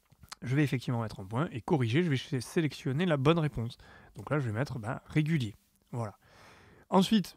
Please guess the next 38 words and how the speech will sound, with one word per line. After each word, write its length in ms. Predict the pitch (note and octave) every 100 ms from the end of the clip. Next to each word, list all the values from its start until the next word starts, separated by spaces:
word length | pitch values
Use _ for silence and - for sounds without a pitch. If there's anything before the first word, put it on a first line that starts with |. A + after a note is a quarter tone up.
| -
on 100 | D3+
va 100 | C3+
continuer 460 | C3 C3 C#3 B2+
nos, 280 | A2 G2+ G2
nos 120 | G#2
questions. 360 | G2+ D#3 A#3 A3+
Je 80 | C#3
vais 60 |
pas 140 | A2+ G#2+
faire 200 | - A2
le 80 | G#2
questionnaire 420 | A#2+ - G#2+ G#2
en 120 | C3+
entier, 260 | F3 - G#3
mais 200 | D3+ C#3
ce 120 | -
qui 140 | F3+
peut 180 | E3+ E3
être 160 | D3+ C3
intéressant, 460 | B2+ B2 G#2 C#3+
et 40 | A2
c'est 140 | C3
pour 120 | A#2+
ça 100 | C#3+
que 60 | A#2+
j'aime 180 | A2 A#2+
bien 160 | A#2+
ce, 320 | A#2 - G2 F#2+ - - - - -
ce, 200 | - C3
cet 240 | - B2
outil-là, 340 | C3 - F#3+ A3+
c'est 140 | -
que 80 | -
je 60 | -
peux 140 | F3
rajouter 340 | F3 E3 F3+
des 220 | E3 D3 A#2+
images. 400 | C3 A#3 D#3